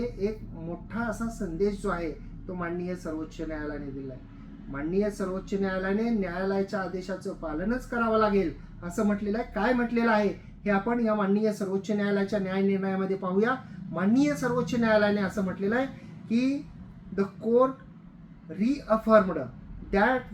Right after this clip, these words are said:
the purchaser who acquires the property,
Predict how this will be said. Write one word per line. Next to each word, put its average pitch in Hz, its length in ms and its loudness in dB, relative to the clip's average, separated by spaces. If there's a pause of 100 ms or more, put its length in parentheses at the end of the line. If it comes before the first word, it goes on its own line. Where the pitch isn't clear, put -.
the 190 80 0 (120)
purchaser 233 680 0 (120)
who 214 120 0 (200)
acquires 240 680 0
the 226 120 6
property, 180 480 0